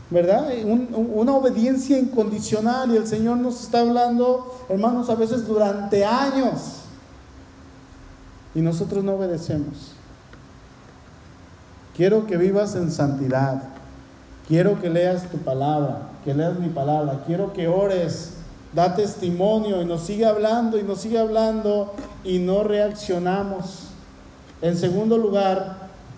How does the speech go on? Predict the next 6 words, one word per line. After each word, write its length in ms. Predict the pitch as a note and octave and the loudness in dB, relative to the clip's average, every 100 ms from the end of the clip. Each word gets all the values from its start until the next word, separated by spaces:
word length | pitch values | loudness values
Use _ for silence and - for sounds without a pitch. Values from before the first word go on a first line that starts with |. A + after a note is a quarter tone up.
| - - - - | -20 -20 -20 -4
hermanos, 380 | D#3+ F3+ G3 G3 | 0 0 2 2
los 200 | E3+ E3 | 2 0
sueños 360 | F3+ F#3+ G3+ F#3+ | 0 0 0 0
son 180 | G3+ G3 | -2 -2
sueños. 680 | F#3+ G3+ G3+ E3 - - - - - - - - - - - - - - - - - - - - - - - | 0 0 0 -4 -6 -10 -16 -20 -20 -20 -20 -20 -20 -20 -20 -20 -20 -20 -20 -20 -20 -20 -20 -20 -20 -20 -8
¿Sí? 400 | E3 F3+ A#3 | 0 0 0